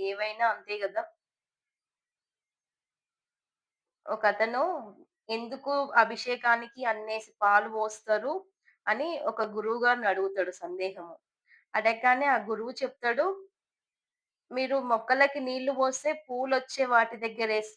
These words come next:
పోస్తారా నీళ్లు? లేకపోతే చెట్టు మొదట్లో పోస్తారా?" అని అడుగు-,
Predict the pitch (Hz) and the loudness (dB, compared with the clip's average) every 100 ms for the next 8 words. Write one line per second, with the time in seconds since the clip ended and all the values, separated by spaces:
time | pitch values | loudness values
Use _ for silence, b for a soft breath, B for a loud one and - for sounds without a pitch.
0 | _ 220 220 - 226 208 202 208 214 226 | _ -2 -2 0 2 4 4 2 -8 -2
1 | 320 415 403 _ _ _ 247 240 247 254 | 0 0 -2 _ _ _ 0 0 0 0
2 | 254 254 320 320 262 233 226 - 233 208 | -2 0 0 2 0 -2 -6 -6 -8 -6
3 | 277 254 226 233 240 247 254 214 214 - | -6 0 2 2 0 -2 0 0 -2 0
4 | 196 190 220 269 196 190 | 2 4 4 2 2 0